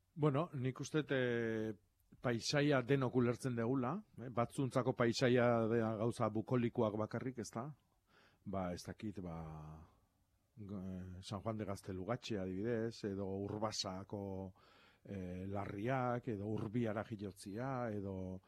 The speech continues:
edo Hiru Erregen maila hilo eta handikan ikusten dana, ez da? Ez, ez, paisaia da dena, eh? Paisaia da gure kaliak, gure, eh, ikastetxeak, gure industrialdiak, hau da, den,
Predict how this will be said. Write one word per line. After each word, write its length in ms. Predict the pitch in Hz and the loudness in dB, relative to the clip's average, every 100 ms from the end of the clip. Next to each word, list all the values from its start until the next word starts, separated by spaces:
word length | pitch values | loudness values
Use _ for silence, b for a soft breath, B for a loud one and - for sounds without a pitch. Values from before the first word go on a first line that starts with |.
| b b b b | b b b b
edo 180 | 104 101 | -2 0
Hiru 240 | 113 123 | 4 6
Erregen 380 | 117 120 113 113 | 6 4 0 -2
maila 340 | 110 110 107 | -4 -2 -2
hilo 300 | 104 98 113 | -4 -2 0
eta 140 | 104 110 | 0 -2
handikan 320 | 107 104 104 | -4 -4 -4
ikusten 420 | 101 107 - 107 | -4 -6 -6 -4
dana, 200 | 98 110 | -4 -4
ez 80 | 104 | -6
da? 140 | - 104 | -6 -4
Ez, 180 | 110 117 | -4 -2
ez, 180 | 101 | -4
paisaia 420 | - 98 92 110 117 | -2 -4 0 2 4
da 140 | 123 | 4
dena, 300 | 120 113 104 - _ - | 2 0 -2 -6 _ -12
eh? 80 | 120 | -6
Paisaia 420 | 95 92 107 107 | -2 0 0 2
da 260 | 113 131 147 b b b - | 4 4 2 b b b -4
gure 260 | 107 110 | 2 2
kaliak, 640 | - 123 127 135 143 147 - | 4 4 6 6 8 6 2
gure, 640 | 110 120 113 113 113 110 - - b b b b | 2 6 8 6 6 4 2 -10 b b b b
eh, 380 | 107 110 107 110 | -2 2 2 2
ikastetxeak, 760 | 107 123 - 120 - 120 113 | 4 2 2 0 4 4 4
gure 260 | 107 110 110 | 4 4 6
industrialdiak, 1040 | 117 113 123 - 123 110 110 113 113 117 - _ _ 123 | 4 4 2 4 4 4 4 6 4 2 -6 _ _ 0
hau 80 | |
da, 140 | 110 101 | 4 4
den, 440 | 104 98 139 135 | 2 4 4 4